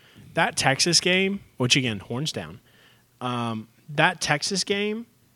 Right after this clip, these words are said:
the only reason Alabama won that game was because of a last-second field goal.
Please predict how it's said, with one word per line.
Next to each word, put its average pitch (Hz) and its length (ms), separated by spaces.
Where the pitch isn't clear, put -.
the 143 260
only 208 340
reason 180 340
Alabama 143 560
won 113 400
that 147 240
game 175 400
was 135 240
because 127 320
of 120 80
a 113 60
last-second 110 560
field 90 240
goal. - 200